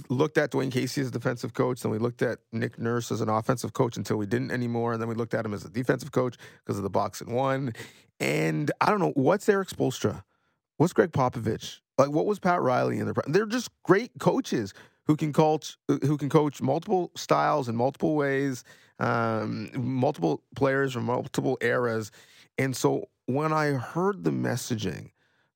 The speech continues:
of, <laughs> of Darko essentially not being Nick Nurse, like, everything that was a positive was, it was because it was the diametrical opposite of the person we had before. It's like, are you looking to get back at your ex? Are you looking to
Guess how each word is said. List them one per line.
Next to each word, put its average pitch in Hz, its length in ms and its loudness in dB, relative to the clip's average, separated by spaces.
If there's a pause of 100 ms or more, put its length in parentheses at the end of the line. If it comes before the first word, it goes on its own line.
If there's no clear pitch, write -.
(180)
of, 123 460 0 (100)
<laughs> - 100 -12
of - 1080 -2 (120)
Darko 160 440 0 (260)
essentially 240 560 0
not 156 360 2
being 147 260 2
Nick 135 160 -2
Nurse, - 400 -4 (340)
like, 185 260 8
everything 233 640 2
that 190 120 2
was 165 80 2
a 151 80 2
positive 143 540 4
was, 135 240 0
it 147 140 0
was 135 200 -2
because 135 280 0
it - 20 -2
was 127 100 -2
the 127 80 0
diametrical 165 720 2
opposite 127 440 0
of 123 100 -2
the 117 60 -2
person 147 400 0
we 135 80 -2
had 127 180 -2
before. 135 400 -2 (240)
It's - 80 -2
like, 185 220 2 (340)
are 180 60 10
you 214 80 6
looking 381 260 0
to 330 60 -2
get 226 220 2
back 208 240 4
at 208 60 4
your 190 140 2
ex? 175 200 2
Are 196 60 4
you 185 140 2
looking 240 380 0
to 185 480 4